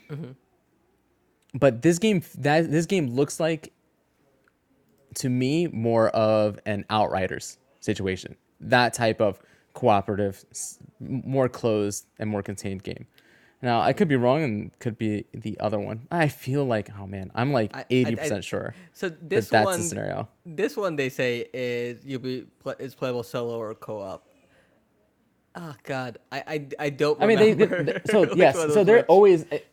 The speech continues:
Speaker 2: the, the reality of the situation is, is that I don't think we're gonna come across a game in the future, even a live service game, that will say, "Well, you have to play this multiplayer."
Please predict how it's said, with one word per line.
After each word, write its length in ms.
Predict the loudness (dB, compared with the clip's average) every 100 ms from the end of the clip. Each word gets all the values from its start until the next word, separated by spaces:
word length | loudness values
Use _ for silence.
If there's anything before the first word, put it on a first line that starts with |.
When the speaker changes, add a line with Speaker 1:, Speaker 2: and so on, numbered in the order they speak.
| _ -4
Speaker 2:
the, 160 | -2
the 160 | -2 2
reality 380 | 2 0 -2 -4
of 80 |
the 60 | -4
situation 420 | -6 -6 -6 -8
is, 240 | -12 -14 -18 _ _ -4
is 100 | 0
that 140 | 2 2
I 120 | 2
don't 200 | 2 -2
think 300 | -4 -6 -4
we're 160 | -4
gonna 180 | -2 -2
come 140 | -4 -6
across 340 | -4 -4 -4
a 60 | -6
game 240 | -4 -4
in 60 | -6
the 80 |
future, 340 | -8 -8 -10 -10
even 220 | -6 -4
a 60 | -2
live 260 | -2 -6 -6
service 220 | -10 -10
game, 240 | -8 -10 -12 -20 _
that 240 | 0 0 -2 _
will 220 | 0 2 2
say, 420 | 0 2 2 2
"Well, 100 | -2
you 120 | 0
have 240 | 0 0 -2
to 100 | -4
play 220 | -2 0
this 320 | -2 -6 -12 _ _ _
multiplayer." 440 | -6 -6 -8 -12